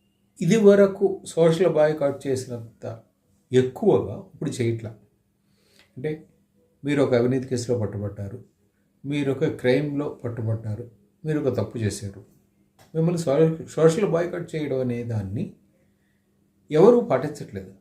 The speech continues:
ఆ, ఇది అందరికీ కామనే. ఇప్పుడు మనం ఏదో ఎవరెవరు పొలిటీషియన్స్ గురించి, ఎవరైనా ఆఫీసర్స్ గురించి,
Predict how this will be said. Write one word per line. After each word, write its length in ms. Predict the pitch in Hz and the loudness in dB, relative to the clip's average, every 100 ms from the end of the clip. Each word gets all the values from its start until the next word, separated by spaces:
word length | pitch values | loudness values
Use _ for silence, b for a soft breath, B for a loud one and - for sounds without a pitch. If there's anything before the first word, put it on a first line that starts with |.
| _ | _
ఆ, 120 | 147 170 165 165 | -2 2 2 2
ఇది 180 | 160 131 | 2 0
అందరికీ 340 | 123 131 131 | 0 -4 -4
కామనే. 360 | 113 101 98 - _ _ - | -6 -6 -8 -12 _ _ -14
ఇప్పుడు 180 | 143 175 196 - _ _ b _ 139 | -6 -6 -6 -18 _ _ b _ -8
మనం 180 | 139 135 135 - _ | -4 -4 -8 -16 _
ఏదో 200 | 123 147 147 - | -2 0 0 -2
ఎవరెవరు 360 | 135 147 151 131 | 0 2 2 2
పొలిటీషియన్స్ 500 | 127 113 120 110 117 | -2 -2 -4 -4 -4
గురించి, 280 | 107 110 107 | -4 -4 -2
ఎవరైనా 260 | 120 110 113 | 0 0 -2
ఆఫీసర్స్ 500 | 110 110 113 117 101 | -4 -4 -4 -4 -8
గురించి, 360 | - 98 98 | -10 -14 -14